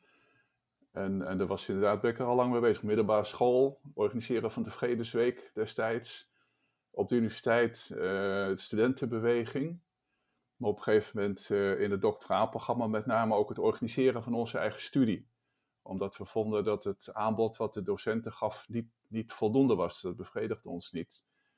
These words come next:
En we hebben toen onze hele eigen studie zelf georganiseerd. En toen hadden we nog niet dat woord zelforganisatie. Wat er destijds wel de ronde deed, was zelfbestuur. Dat, dat kwam uit Joegoslavië vandaan.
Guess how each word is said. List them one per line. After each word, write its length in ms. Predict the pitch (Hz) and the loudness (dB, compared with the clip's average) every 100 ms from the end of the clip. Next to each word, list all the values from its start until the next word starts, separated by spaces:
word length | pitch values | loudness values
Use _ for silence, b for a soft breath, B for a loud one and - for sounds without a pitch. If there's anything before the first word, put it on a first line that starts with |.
| _ _ _ | _ _ _
En 80 | - | -4
we 40 | |
hebben 180 | 90 87 | -4 -2
toen 160 | 107 98 | -6 -6
onze 220 | 95 90 | -8 -6
hele 160 | 95 | -4
eigen 200 | 92 87 | -4 -6
studie 280 | - 123 127 | -6 -4 -4
zelf 300 | 117 95 95 | -4 -6 -8
georganiseerd. 960 | - 90 - 90 98 - 82 117 - _ _ b b b b _ | -8 -10 -8 -14 -12 -6 -6 -8 -14 _ _ b b b b _
En 120 | 101 | 0
toen 140 | 117 | 4
hadden 200 | 110 120 | 6 6
we 100 | 123 | 4
nog 100 | 117 | 2
niet 140 | 120 156 | 0 0
dat 160 | 135 | 0
woord 220 | 139 135 - | 4 2 4
zelforganisatie. 1200 | 156 151 - 104 - 101 - 80 78 - - - _ _ _ _ _ _ _ | 0 0 2 0 0 -8 -6 -8 -8 -12 -14 -16 _ _ _ _ _ _ _
Wat 200 | - 98 | -6 -4
er 100 | 110 | -2
destijds 460 | 101 104 120 107 - | -2 0 2 2 2
wel 200 | 120 123 | 0 2
de 80 | 113 | 2
ronde 340 | 110 127 120 | 2 2 4
deed, 200 | 117 117 | 4 2
was 160 | 117 - | -2 -2
zelfbestuur. 840 | 127 117 - - - 147 113 85 | -2 -2 -6 -12 -2 2 4 2
Dat, 220 | 85 87 - | -2 -10 -6
dat 180 | - - | -8 -2
kwam 220 | 113 107 | -2 -2
uit 100 | 98 | -2
Joegoslavië 760 | 110 110 - 110 117 120 135 120 | -2 -4 -6 -4 -4 -4 -4 -4
vandaan. 560 | 113 107 113 123 151 | -4 -4 -2 -2 -6